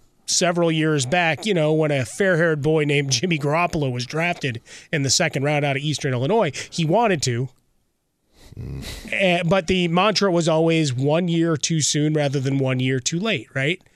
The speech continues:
Speaker 1: And
Speaker 2: Mm.
Speaker 1: so with Tom Brady, it appeared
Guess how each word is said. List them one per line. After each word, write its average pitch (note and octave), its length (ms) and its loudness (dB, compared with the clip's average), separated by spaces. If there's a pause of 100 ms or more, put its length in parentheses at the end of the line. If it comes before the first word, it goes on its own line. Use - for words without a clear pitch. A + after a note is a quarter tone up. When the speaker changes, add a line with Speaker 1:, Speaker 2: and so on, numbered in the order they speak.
(420)
Speaker 1:
And E3 80 0
Speaker 2:
Mm. C3+ 40 0
Speaker 1:
so D3 360 2
with C#3+ 220 0
Tom D3+ 240 0
Brady, D#3+ 400 2
it C#3 80 0
appeared C3+ 520 -2